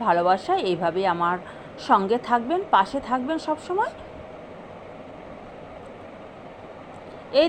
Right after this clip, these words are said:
তালের বড়াগুলো হালকা ব্রাউন কালার করে ভেজে নিয়েছি, এগুলোকে আমি এখন তুলে নেব। আর সুজি আর ময়দাটা দিয়ে করলে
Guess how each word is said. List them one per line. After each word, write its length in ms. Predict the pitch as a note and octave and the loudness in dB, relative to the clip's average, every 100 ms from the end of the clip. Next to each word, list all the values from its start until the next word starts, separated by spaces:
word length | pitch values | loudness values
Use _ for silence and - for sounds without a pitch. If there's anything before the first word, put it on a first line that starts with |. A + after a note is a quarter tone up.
| D#4+ | 8
তালের 240 | D4 D4+ C4+ | 10 10 10
বড়াগুলো 420 | C4 B3+ B3+ D4 F4+ | 10 10 8 6 6
হালকা 320 | B3+ A3+ G#3+ D4 A3+ | 8 6 8 6 10
ব্রাউন 240 | F#3+ G3+ G#3 | 8 8 6
কালার 260 | G#3 G#3 G#3 | 8 8 6
করে 160 | G3 G3 F3+ | 0 2 2
ভেজে 240 | F#3+ F#3 B3+ | 2 4 4
নিয়েছি, 340 | C#4+ D4+ - F#4+ D4 G3+ | 4 0 2 4 6 4
এগুলোকে 400 | F#3 F#3+ G3+ C4+ G#3+ | 6 6 6 6 4
আমি 120 | F3+ E3+ | 4 2
এখন 180 | E3+ E4 G4+ | 2 0 4
তুলে 200 | F4+ A#3 D3+ | 6 6 4
নেব। 140 | C#3+ - - - - - - - - G1+ G1+ - - - - - - - - - - - - - - - - - - - - - - - - - - - - - - F#3+ | -4 -8 -10 -14 -14 -14 -14 -14 -14 -14 -14 -14 -14 -14 -16 -16 -14 -14 -14 -14 -14 -16 -16 -16 -16 -16 -16 -16 -16 -16 -16 -16 -16 -16 -16 -16 -16 -16 -16 -6 4 6
আর 120 | F3+ F3 - - - - - | 6 4 -2 -14 -16 -14 -6
সুজি 380 | C#4+ D4 C#4 F4+ F4 D4 | 2 2 6 6 8 10
আর 120 | D4 D4 C#4+ - - - G3+ | 10 6 2 -14 -14 -6 8
ময়দাটা 420 | A3+ A#3+ B3 C4+ B3 | 8 10 8 8 8
দিয়ে 160 | C4+ C4+ A#3 | 6 6 8
করলে 300 | G#3+ A3 | 8 8